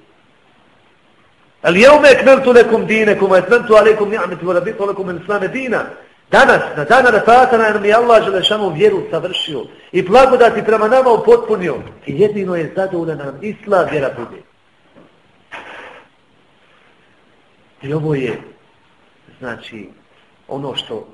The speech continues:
svi u nas žalosti. Znači, muslimani su danas u nezavidnom položaju.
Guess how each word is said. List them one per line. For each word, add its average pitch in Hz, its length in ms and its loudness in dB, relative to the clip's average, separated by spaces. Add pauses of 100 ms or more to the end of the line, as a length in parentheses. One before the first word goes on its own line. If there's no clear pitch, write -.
(160)
svi 139 140 -14
u 123 80 -12
nas 120 260 -12 (200)
žalosti. 113 540 -14 (760)
Znači, 113 460 -16 (200)
muslimani 120 600 -12 (120)
su 113 60 -18
danas 110 300 -12 (960)
u 123 80 -16
nezavidnom 113 680 -14
položaju. 104 540 -12